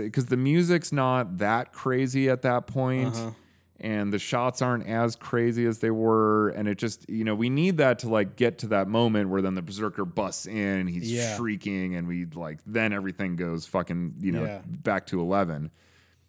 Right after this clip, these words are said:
Speaker 1: But there's kind of that dip, uh, at that point in energy.
Speaker 2: That moment in the trailer makes me feel like I'm getting too much of the story.
Speaker 1: Yeah?
Speaker 2: Yeah.
Speaker 1: Okay.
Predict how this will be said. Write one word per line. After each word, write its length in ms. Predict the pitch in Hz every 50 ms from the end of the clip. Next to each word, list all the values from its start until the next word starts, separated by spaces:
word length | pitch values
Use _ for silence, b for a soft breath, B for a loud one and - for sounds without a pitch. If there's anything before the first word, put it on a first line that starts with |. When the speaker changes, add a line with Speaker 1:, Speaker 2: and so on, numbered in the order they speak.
| b _ -
Speaker 1:
But 120 | 123 120
there's 200 | - 135 131 127
kind 180 | - - 156 165
of 80 | 165
that 260 | 151 143 131 113 104 104
dip, 340 | 113 113 110 101 95 - - - - -
uh, 380 | 92 92 90 90 87 85 85 85
at 80 | 85 80
that 220 | 95 85 82 78
point 260 | - 98 90 85 82
in 100 | 82 80
energy. 640 | 76 62 87 87 87 85 78 78 80 71 71 80 90 b b b b
Speaker 2:
That 200 | - 135 147 156
moment 360 | 156 156 143 135 135 139 135 127
in 80 | 123
the 80 | 123 120
trailer 420 | 107 - 131 120 120 117 113 110
makes 400 | 110 107 110 110 113 110 - -
me 120 | - 120 107
feel 260 | - - 113 110 110
like 200 | 107 104 101 -
I'm 100 | 110 104
getting 240 | 110 107 107 104 98
too 200 | - - 120 110
much 220 | 104 101 - -
of 60 | 101
the 80 | 92 92
story. 340 | - - - - - - - _ _ _ _ _ _
Speaker 1:
Yeah? 300 | - 107 104 98 101 120 123 - - - - _ _
Speaker 2:
Yeah. 240 | - 120 104 85 - _ _ _ - -
Speaker 1:
Okay. 340 | 110 117 120 120 101 87